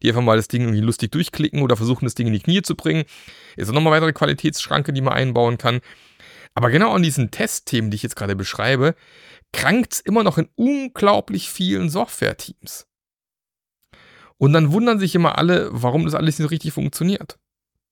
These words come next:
Das heißt, ich muss gerade im Bereich Software, ich muss sich mein Scrum-Framework um diese Techniken erweitern,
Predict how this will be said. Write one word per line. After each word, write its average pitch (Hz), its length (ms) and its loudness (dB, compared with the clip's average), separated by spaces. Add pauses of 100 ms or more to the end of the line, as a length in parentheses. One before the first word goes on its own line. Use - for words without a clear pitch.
(580)
Das - 160 -2
heißt, 170 180 4
ich 131 140 -2
muss 165 340 2
gerade 180 320 2
im 170 100 2
Bereich 143 320 2
Software, - 540 -2
ich - 180 -8
muss 135 280 2
sich - 180 -4
mein 139 200 0
Scrum-Framework 143 960 -2
um 208 340 2
diese 180 260 0
Techniken 160 440 -2
erweitern, 104 760 0